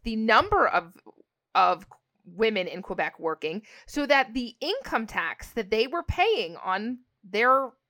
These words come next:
salaries more than paid for what the government of Quebec, the province, was spending on that childcare. So it was a net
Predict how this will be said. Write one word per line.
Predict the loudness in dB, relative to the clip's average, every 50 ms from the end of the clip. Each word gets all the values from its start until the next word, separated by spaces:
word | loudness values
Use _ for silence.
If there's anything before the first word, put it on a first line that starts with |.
| _ _ _
salaries | -20 -8 0 2 4 4 4 2 -2 -4 -8 -12 -10 -10 -10 -12 _ _ _ -10
more | -4 0 4 6 8 8 10 8 6 4
than | 2 0
paid | -2 -2 -2 0 -2 -2 -4
for | -8 -6 -2 0 0 0 0 -2 -4 _ _ _
what | -2 -2 0 0
the | -2 -6 -8 _ _ _ _ _ _ _ _ _ -20 0
government | 4 6 6 6 6 4 0 -2 -2 -4
of | -4
Quebec, | -6 -6 -4 -4 -4 -2 -4
the | -8 -8
province, | -2 2 4 4 4 4 2 -2 -8 -12 -16 -20 -20 -20 _ _
was | -2 -2 -2
spending | -2 -4 -10 -4 0 2 2 2 2 0 -4 -6 -8 -10 -12 -16 -20 -20 _ _ _ _
on | 2 2 2 2
that | 0 -2 -2
childcare. | -2 -2 -2 -2 -2 -4 -6 -10 -12 -12 -14 -16 _ -20 -20 -10
So | -6 -4 -4 -4
it | -2
was | -2 -2 0
a | 0
net | -2 -2 0 2 2 2 0